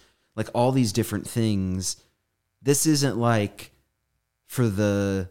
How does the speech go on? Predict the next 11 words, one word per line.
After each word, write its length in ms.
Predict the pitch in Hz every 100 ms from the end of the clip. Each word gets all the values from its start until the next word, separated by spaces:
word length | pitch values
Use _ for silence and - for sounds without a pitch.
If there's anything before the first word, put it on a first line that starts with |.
| -
the 80 | 98
pastor 880 | - 98 92 - 90 80 78 82 - _ _ _ _ _
or 100 | 110
the 80 | 101
spiritual 560 | - - 104 101 104
leader 720 | 92 92 90 87 85 85 82 - _ _ -
or 140 | 101
the 260 | 87 95 90
thirty-year-plus 1600 | - 113 104 101 101 95 95 92 92 90 - 101 92 87 -
veteran 600 | 95 85 90 95 90 87
Christian. 760 | - 101 90 - 90 82 82